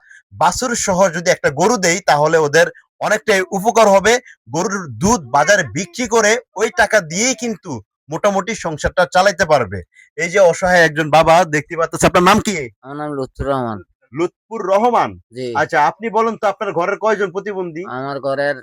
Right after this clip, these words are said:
Speaker 2: তিনজন, চারজন, পাঁচজন প্রতিবন্ধী।
Speaker 1: পাঁচজন প্রতিবন্ধী?
Speaker 2: জি।
Speaker 1: হ্যাঁ, সংসারটা চালায় কে? সবাই তো
Speaker 2: সংস-,
Speaker 1: কাজকর্ম করতে পারে না।
Speaker 2: সংসারটা আমার ক্ষেত খামারে কাম করি, আমার খুব পরিশ্রম হয়, এ করে চালাইতে আর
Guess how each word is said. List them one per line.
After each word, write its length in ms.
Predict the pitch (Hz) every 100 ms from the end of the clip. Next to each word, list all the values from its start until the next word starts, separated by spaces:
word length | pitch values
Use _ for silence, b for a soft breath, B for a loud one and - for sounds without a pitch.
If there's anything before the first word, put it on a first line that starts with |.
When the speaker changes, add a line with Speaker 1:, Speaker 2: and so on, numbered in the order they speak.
| _ _ _
Speaker 2:
তিনজন, 680 | 143 135 135 131 151 147 147 _ _ _ -
চারজন, 600 | 139 127 120 117 147 143 - -
পাঁচজন 380 | 147 120 143
প্রতিবন্ধী। 420 | 127 123 123 117 107
Speaker 1:
পাঁচজন 440 | 175 170 170 202
প্রতিবন্ধী? 560 | 185 196 196 170 131 107
Speaker 2:
জি। 200 | 120 107 - -
Speaker 1:
হ্যাঁ, 220 | 196 165 131
সংসারটা 540 | 202 226 - 226 220 -
চালায় 320 | 208 214 151
কে? 160 | 127
সবাই 320 | 117 170 202 135
তো 60 |
Speaker 2:
সংস-, 180 | 196 180
Speaker 1:
কাজকর্ম 540 | 185 196 - 208 202
করতে 260 | 180 196 214
পারে 180 | 190 180
না। 60 |
Speaker 2:
সংসারটা 400 | 165 147 - 147
আমার 540 | 139 139 139 131 - 113 _
ক্ষেত 180 | 123 -
খামারে 340 | - 139 139 135
কাম 240 | 135 143 131
করি, 360 | 160 175 214 -
আমার 260 | 123 127 -
খুব 240 | 127 120 -
পরিশ্রম 420 | 120 110 - 135
হয়, 240 | 139 156 - 120
এ 100 | 117
করে 340 | 117 113 113 - _ _ _ - 104
চালাইতে 440 | 120 120 123 -
আর 80 | 120